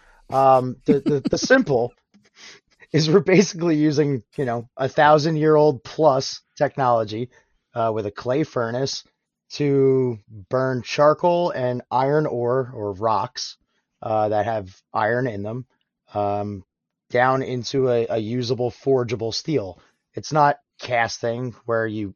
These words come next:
Speaker 1: get it up to a full liquid, but the, the bloom of iron or the, the piece of iron that comes out of the bottom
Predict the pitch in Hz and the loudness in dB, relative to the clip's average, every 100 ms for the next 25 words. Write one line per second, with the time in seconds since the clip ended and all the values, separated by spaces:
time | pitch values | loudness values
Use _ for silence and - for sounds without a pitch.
0 | - 101 117 117 113 - 110 101 _ - | -14 -4 -2 0 -2 -2 -6 -6 _ 0
1 | 170 170 123 - 113 139 131 _ _ _ | 2 2 0 -4 -4 -4 -8 _ _ _
2 | _ 139 127 - 113 - 120 117 101 - | _ 0 0 -2 -8 -2 0 0 -4 -4
3 | 117 98 127 123 170 170 135 113 - 117 | -4 -4 -4 0 2 2 0 -2 -4 -4
4 | 98 101 107 107 110 127 107 101 101 98 | -2 -2 -2 -4 -6 -8 -6 -4 -2 -4
5 | 98 - 95 _ - - 160 135 - 127 | -6 -12 -14 _ -20 -10 -6 -4 -4 -4
6 | 107 120 117 117 110 113 110 107 101 98 | -4 -4 -2 -4 -8 -4 -4 -4 -4 -8
7 | 101 127 | -4 -4